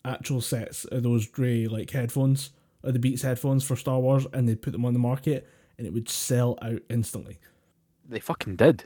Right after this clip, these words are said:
Speaker 2: They fucking did. When, uh, I think it was The Last Jedi came out, they sold, I don't know if it was, uh, Beats, but it, I think it might have been Sennheiser or some shit like that. They put out special Rey and, <laughs>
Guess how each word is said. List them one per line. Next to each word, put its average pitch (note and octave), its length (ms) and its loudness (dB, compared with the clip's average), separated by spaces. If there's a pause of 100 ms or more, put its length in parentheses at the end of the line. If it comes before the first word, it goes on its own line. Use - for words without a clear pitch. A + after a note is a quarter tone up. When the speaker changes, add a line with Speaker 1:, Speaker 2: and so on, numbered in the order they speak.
(120)
Speaker 2:
They F2+ 100 -6
fucking A#2 320 -4
did. A2+ 260 -2
When, G2+ 200 -6
uh, F#2 300 0 (680)
I - 60 -20
think B2 180 -4
it - 60 -4
was G#2+ 100 -4
The - 180 -2
Last G2+ 460 2
Jedi G#2+ 460 2
came F#2 200 -6
out, F2 220 -6
they G2+ 100 -8
sold, G2+ 600 -2 (400)
I A2 80 -2
don't D3+ 160 2
know D3+ 60 4
if - 100 2 (100)
it - 20 -12
was, F#2 140 0 (300)
uh, G2+ 180 4 (140)
Beats, - 420 0
but - 160 0
it, G2 160 0
I - 80 0
think A#2+ 160 0
it G#2+ 40 -4
might G#2+ 60 -2
have F#2+ 160 -6
been F#2 120 -10
Sennheiser G2+ 760 0
or F#2 80 0
some F#2 160 -8
shit F#2 200 -4
like F#2 120 -4
that. E2 160 -4 (540)
They G2+ 100 2
put - 180 -2
out G#2 220 -2
special G#2+ 640 6 (280)
Rey A2+ 500 10
and, F2+ 480 -4 (800)
<laughs> - 20 -10